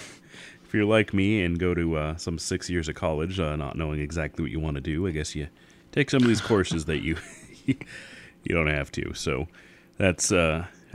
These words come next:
yeah, pretty, uh, pretty interesting that you don't have to take that. Uh, like I said, that is very pertinent to Montana. And, of course, those classes are never taught by anybody that's native, which is furthermore interesting,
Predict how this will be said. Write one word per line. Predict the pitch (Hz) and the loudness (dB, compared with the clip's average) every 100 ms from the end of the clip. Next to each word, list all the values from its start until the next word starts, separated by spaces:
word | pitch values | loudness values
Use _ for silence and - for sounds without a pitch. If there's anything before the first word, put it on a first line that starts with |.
| - _ - _ - _ _ _ - - | -18 _ -20 _ -20 _ _ _ -20 -14
yeah, | - - - | -4 -4 -4
pretty, | - 247 302 254 190 | -4 0 2 4 6
uh, | 131 113 110 - - - - | 6 4 0 -10 -20 -20 -8
pretty | 226 | 0
interesting | 180 113 90 95 | 4 4 4 2
that | 92 | 2
you | |
don't | 104 | 4
have | 101 90 | 0 -2
to | |
take | - 95 - | -2 -4 -2
that. | 80 73 - | -2 -2 -2
Uh, | 73 73 | -2 -4
like | - | -4
I | |
said, | 90 | -2
that | 76 | 0
is | 90 | 2
very | 80 85 78 | 2 2 0
pertinent | - 76 69 69 | -2 -2 -2 -4
to | 80 | -4
Montana. | 71 69 - 73 82 - - - - | -4 -4 -4 -2 -2 -6 -14 -20 -4
And, | 87 87 85 85 80 | 2 4 4 4 2
of | - 80 | -2 -6
course, | - 110 98 | 4 4 4
those | 95 87 71 | 2 2 0
classes | - 87 80 87 | 2 2 4 0
are | 78 | 0
never | 82 90 82 | 2 2 2
taught | 87 76 | 0 -2
by | 82 | 0
anybody | 80 76 67 | 0 0 -2
that's | 64 90 | -2 2
native, | 104 80 78 | 4 4 2
which | 80 - | 0 -2
is | 71 - _ - - - | -8 -10 _ -20 -20 -12
furthermore | - 82 76 82 107 | -2 0 0 0 2
interesting, | 76 69 69 82 98 | 2 0 -2 -2 -2